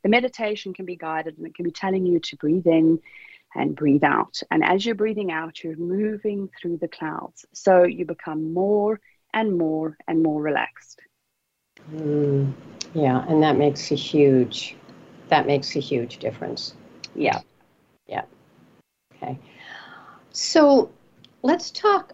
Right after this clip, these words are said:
Speaker 2: a little bit more about how you can do meditation and breathing, but there are different types of meditation,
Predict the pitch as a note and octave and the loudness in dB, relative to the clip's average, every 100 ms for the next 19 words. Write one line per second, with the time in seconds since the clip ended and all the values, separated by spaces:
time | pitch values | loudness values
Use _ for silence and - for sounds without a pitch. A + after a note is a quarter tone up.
0 | _ G3+ F#3+ F#3+ A3 B3 G3+ G3+ F#3+ E3+ | _ -4 -2 0 2 2 0 -2 2 2
1 | F3 E3+ E3 E3 D3+ D3+ D3+ D3 D3 C#3+ | 4 4 2 0 0 0 0 2 2 2
2 | C#3+ - _ _ _ _ _ - - G#3+ | -2 -6 _ _ _ _ _ -18 0 2
3 | G3+ G3+ F#3+ E3+ F3 E3 - F#3 D#3+ D#3 | 4 2 0 -2 -2 -4 -6 -6 -2 -2
4 | D3+ - _ _ _ D#3+ D3 - A3+ A#3+ | -4 -6 _ _ _ -16 -12 -6 0 0
5 | A#3 G#3+ F3 D#3+ D3 - D#3+ C3+ - C#3 | 4 4 4 2 0 -2 -2 0 -2 -2
6 | C#3 C3+ - _ _ _ _ _ _ _ | 0 -2 -6 _ _ _ _ _ _ _
7 | - - _ _ _ - F#3 D3+ E3+ D#3+ | -20 -20 _ _ _ 0 2 4 2 2
8 | D3 D3 C#3 C#3 - F#3 A3+ C4 D4+ - | 2 0 0 -2 0 0 0 0 -2 -2
9 | C4+ C4 - F#3+ D#3+ C#3 C#3 - C#3+ - | 0 0 0 -2 0 -2 -2 -4 -4 -6
10 | C3+ | -8